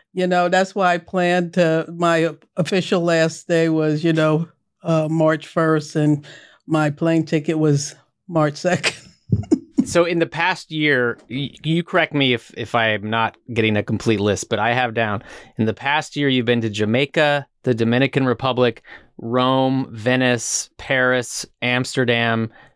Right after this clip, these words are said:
Speaker 2: and Cape Town, Af-, South Africa?
Speaker 1: Mm-hmm, that was last year.
Speaker 2: That was
Speaker 1: Yep.
Speaker 2: twenty twenty-two?
Speaker 1: Mm-hmm.
Speaker 2: And then twenty twenty-three, did you go to Las Vegas in February, then
Speaker 1: Mm-hmm.
Speaker 2: Australia in April?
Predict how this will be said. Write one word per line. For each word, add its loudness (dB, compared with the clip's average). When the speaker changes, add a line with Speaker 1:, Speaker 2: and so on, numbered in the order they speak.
Speaker 2:
and 0
Cape -2
Town, 0
Af-, 0
South 0
Africa? 0
Speaker 1:
Mm-hmm, 2
that 2
was 0
last 0
year. 2
Speaker 2:
That 2
was 0
Speaker 1:
Yep. 2
Speaker 2:
twenty 0
twenty-two? -2
Speaker 1:
Mm-hmm. 2
Speaker 2:
And 0
then 2
twenty 0
twenty-three, 0
did -2
you -4
go 4
to 2
Las -2
Vegas 0
in 2
February, 0
then 4
Speaker 1:
Mm-hmm. 2
Speaker 2:
Australia 0
in 0
April? 0